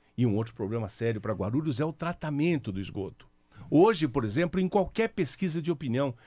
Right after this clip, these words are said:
que você faça pra direcionar o seu discurso numa campanha política,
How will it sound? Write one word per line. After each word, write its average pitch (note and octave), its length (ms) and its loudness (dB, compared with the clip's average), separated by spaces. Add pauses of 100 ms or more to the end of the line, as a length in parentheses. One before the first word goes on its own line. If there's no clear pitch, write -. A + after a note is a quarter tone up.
(180)
que D3 100 0
você F3 320 0
faça A#2+ 480 -4
pra B2+ 160 0
direcionar E3+ 640 0
o D#3+ 40 -4
seu F3 200 -4
discurso C3+ 520 -4 (240)
numa B2+ 240 0
campanha A2 440 -2
política, A#2 680 -4